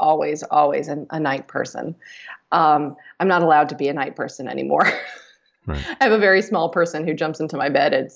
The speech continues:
Speaker 1: at, um, six A M every morning, um,
Speaker 2: <laughs>
Speaker 1: sometimes crying because, you know, I'm wearing the wrong pajamas.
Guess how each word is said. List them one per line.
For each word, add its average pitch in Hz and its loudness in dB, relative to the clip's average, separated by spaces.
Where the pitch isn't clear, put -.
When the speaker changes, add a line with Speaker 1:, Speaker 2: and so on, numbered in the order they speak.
Speaker 1:
at, 123 -2
um, 117 0
six 156 0
A 147 4
M 135 2
every 131 -2
morning, 139 -2
um, 139 4
Speaker 2:
<laughs> - -8
Speaker 1:
sometimes 214 2
crying 165 0
because, 156 -4
you 156 -6
know, 143 -4
I'm 151 -4
wearing 156 -4
the 139 -6
wrong 139 -6
pajamas. 147 0